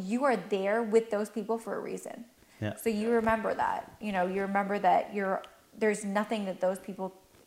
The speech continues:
Speaker 1: do or say or whatever that put them on a higher level. And that's another thing, you know,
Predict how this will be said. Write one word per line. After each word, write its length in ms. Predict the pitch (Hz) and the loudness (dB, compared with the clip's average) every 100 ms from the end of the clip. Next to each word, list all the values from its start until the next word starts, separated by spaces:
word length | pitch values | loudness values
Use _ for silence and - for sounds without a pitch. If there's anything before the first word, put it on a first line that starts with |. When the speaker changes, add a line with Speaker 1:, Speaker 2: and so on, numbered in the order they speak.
| - 185 | -18 -4
Speaker 1:
do 380 | 220 233 240 226 | 0 2 2 -2
or 120 | 175 | -6
say 400 | 170 214 208 208 | -4 2 4 4
or 140 | 190 | 0
whatever 320 | 190 185 190 190 | -2 0 -2 -2
that 220 | - - | -8 -6
put 160 | 240 226 | -8 -4
them 160 | 196 | -4
on 160 | 208 180 | -4 -6
a 40 | |
higher 300 | 180 190 185 | -4 -2 0
level. 320 | 180 - - - - - - | 2 0 -2 -8 -18 -20 -8
And 80 | 208 | -2
that's 160 | 208 208 | -2 0
another 240 | 208 208 | -2 -2
thing, 280 | 208 190 185 | -4 -6 -8
you 100 | 208 | -6
know, 300 | 196 180 190 | -2 -2 -2